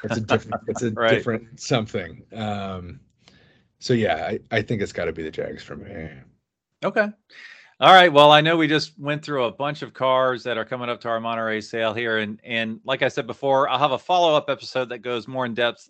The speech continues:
Speaker 2: on most of these cars I talked about. So if you wanna hear more, be sure to tune into that. Uh, Rory, anything else you wanted to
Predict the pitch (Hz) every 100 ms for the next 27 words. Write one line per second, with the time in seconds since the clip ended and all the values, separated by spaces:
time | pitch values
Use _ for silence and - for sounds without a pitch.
0 | - 113 107 175 233 160 113 - 107 98
1 | 95 107 101 - 107 110 107 120 127 120
2 | 120 120 117 107 - 117 98 123 113 104
3 | 101 113 120 117 _ - - - _ _
4 | - 113 113 127 170 151 160 175 170 175
5 | 220 262 240 151 113 110 101